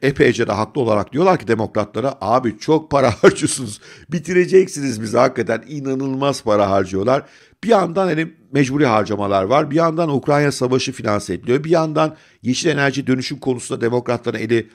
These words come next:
aşırı bol. Cumhuriyetçiler de diyorlar ki, "Yeter artık, siz bizi öldüreceksiniz." Demokratlar da diyorlar ki, "Bak arkadaş, bu borç meselesinin pazarlığı olmaz." Hatta biraz sonra geleceğim.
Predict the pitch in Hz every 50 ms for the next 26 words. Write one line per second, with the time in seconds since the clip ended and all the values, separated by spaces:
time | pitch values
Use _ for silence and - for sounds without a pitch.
0 | _ _ _ - 113 113 - - - 127 120 127 135 127 98 98 104 120 165 180
1 | - - _ _ _ - 165 170 170 165 165 - 151 151 151 151 139 143 170 147
2 | 120 113 120 165 160 139 117 98 98 113 117 117 - 170 175 151 120 104 - -
3 | 139 - - - 127 120 98 104 101 117 175 - 104 110 101 98 82 87 87 85
4 | - - - - - - - 180 196 196 196 175 151 - - 139 131 135 156 180
5 | 151 123 107 - - 175 160 - - - _ _ _ _ - 147 135 139 127 113
6 | - 131 104 101 - - 147 139 101 95 120 127 156 156 - 135 131 120 - 117
7 | 107 - 107 95 - - 104 92 113 110 113 123 131 127 120 107 104 117 117 107
8 | 120 165 180 - - 107 - - 107 98 101 104 104 101 - 107 98 104 117 110
9 | 104 95 147 185 190